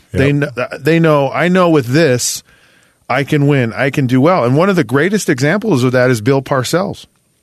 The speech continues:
Speaker 1: Bill Parcells had Parcells guys.
Speaker 2: Yeah.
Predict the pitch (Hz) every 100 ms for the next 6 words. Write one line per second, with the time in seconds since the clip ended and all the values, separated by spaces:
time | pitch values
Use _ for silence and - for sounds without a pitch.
0 | _ _ _ _ _ 120 - 151 180 175
1 | - 151 143 135 - _ _ - 113 123
2 | 104 90 107 113 143 139 131 147 196 151
3 | 82 - - 104 98